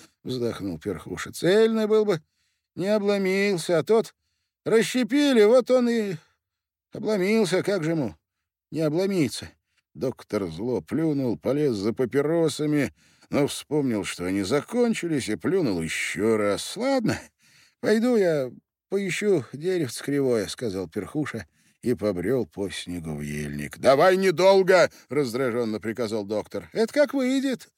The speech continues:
Он скрылся в ельнике. "Идиот!" пробормотал доктор ему вслед. Постояв возле злополучной головы,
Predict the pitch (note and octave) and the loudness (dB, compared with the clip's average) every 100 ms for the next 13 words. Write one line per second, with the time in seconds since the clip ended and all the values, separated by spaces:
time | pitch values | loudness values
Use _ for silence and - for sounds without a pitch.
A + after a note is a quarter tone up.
0 | _ _ _ - C#3+ A2 - - D#2 A2+ | _ _ _ -8 -6 -6 -10 -12 -10 -10
1 | - - E2+ E2 E2+ F#2+ G2 F#2+ F#2+ D#2+ | -12 -12 -8 -6 -4 -2 -2 -4 -6 -4
2 | G2 F#2 - _ _ _ _ - E2 E2 | -4 -4 -8 _ _ _ _ -10 -10 -4
3 | A2 F#2 C#2+ - - - _ _ _ C#2 | 0 0 -2 -8 -14 -18 _ _ _ -14
4 | C2+ C#2+ D2 D2+ C#2 C2+ C#2+ E2 - - | -10 -8 -8 -8 -10 -10 -8 -8 -10 -12
5 | C2+ C#2+ A1 - - - - - _ - | -8 -8 -8 -10 -12 -12 -12 -14 _ -18
6 | - - _ _ _ _ _ _ G2+ A2+ | -18 -20 _ _ _ _ _ _ 0 0
7 | - C3 D#3 D#3+ F2 G#2+ C#3 A2 A#2 G#2+ | 2 2 4 0 -2 -2 -2 -2 -4 -4
8 | A2+ G#2 A2 C3+ - G#2 G2 G2 F#2+ F2+ | -4 -4 -4 -6 -6 -6 -4 -4 -4 -2
9 | B2 E3 D#3+ | 0 0 0